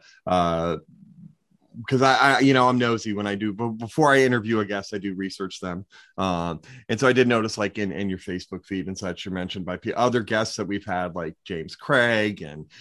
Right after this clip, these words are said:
uh, uh, you know, uh, but there's also Dallas Kemp and stuff you've worked with Privateer Press, and then all the Reaper stuff you've done. And, you know, of course, Michael Proctor is a really good friend of the show. Um, and so, like, it's just like, wow, this small,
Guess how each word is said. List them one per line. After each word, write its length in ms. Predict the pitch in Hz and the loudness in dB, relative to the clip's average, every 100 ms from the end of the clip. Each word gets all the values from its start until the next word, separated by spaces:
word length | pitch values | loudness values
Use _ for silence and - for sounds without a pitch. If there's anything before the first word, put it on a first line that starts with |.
| - - | -14 -2
uh, 380 | 101 90 82 69 76 - 95 | 0 2 0 -4 -10 -10 -6
uh, 200 | 80 78 | -6 -4
you 120 | 104 87 | -4 -4
know, 240 | 85 85 | -4 -6
uh, 220 | 92 82 82 - - _ _ _ | -6 -6 -8 -14 -20 _ _ _
but 140 | 107 95 | -4 -2
there's 300 | 98 92 107 | 0 0 0
also 360 | 101 101 104 | 0 -2 -4
Dallas 360 | 92 85 78 - | -2 -4 -4 -8
Kemp 340 | - 135 135 | -2 -2 -2
and 260 | 104 90 90 | -4 -4 -8
stuff 280 | 101 113 101 | -6 -4 -4
you've 120 | 101 | -4
worked 180 | 98 90 | -4 -4
with 160 | 95 87 - | -8 -10 -6
Privateer 400 | 95 87 - 80 | -4 -4 -10 -12
Press, 520 | - 170 143 135 - | -2 2 4 2 -4
and 100 | 92 | -8
then 120 | 87 | -6
all 200 | 90 95 | -4 -4
the 80 | 92 | -2
Reaper 320 | 117 131 117 | 0 0 -2
stuff 280 | - 117 107 | -2 -4 -2
you've 140 | 107 90 | -6 -2
done. 340 | 107 98 95 | 0 0 -2
And, 160 | 90 80 - - - | -6 -10 -16 -20 -2
you 60 | 101 | 2
know, 80 | 98 | 2
of 120 | - | 2
course, 280 | 101 90 104 | -2 -2 0
Michael 260 | 101 92 | -2 -2
Proctor 360 | 101 92 90 95 | -2 -2 0 -4
is 140 | 92 | -6
a 40 | 87 | -8
really 220 | 90 85 | -6 -6
good 160 | 80 - | -8 -4
friend 260 | 123 107 | 0 0
of 80 | 98 | -2
the 60 | 92 | -2
show. 460 | - 180 151 139 - - - | 4 6 6 2 -2 -18 -2
Um, 440 | 101 92 87 82 - | 0 2 0 -2 -2
and 140 | 110 98 | -4 0
so, 220 | 117 98 | 2 4
like, 240 | 104 104 | 4 0
it's 100 | 120 | -2
just 160 | 120 117 | -4 -4
like, 160 | 101 101 | -4 -6
wow, 340 | 104 135 135 | -8 -6 -4
this 200 | 113 110 | -6 -6
small, 600 | - 123 131 139 131 - | -4 0 2 4 2 0